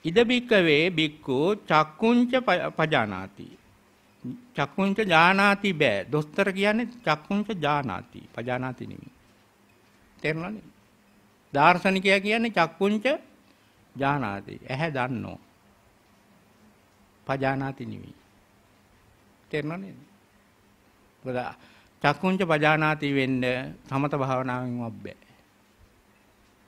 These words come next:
තේරුණානේ? අභිධර්ම ටියුෂන් එක ගියාට බෑ. ජානාති වුණ හැකි.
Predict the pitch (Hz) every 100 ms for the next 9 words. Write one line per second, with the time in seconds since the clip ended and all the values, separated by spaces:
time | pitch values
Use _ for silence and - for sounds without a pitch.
0 | - - - _ _ _ 156 165 185 220
1 | - - - - - _ _ _ _ _
2 | _ - 139 147 156 160 156 147 147 160
3 | 170 165 - 156 160 156 120 107 95 -
4 | - _ _ _ _ _ _ _ _ _
5 | _ _ _ _ _ _ _ 143 143 160
6 | 170 135 104 104 98 104 120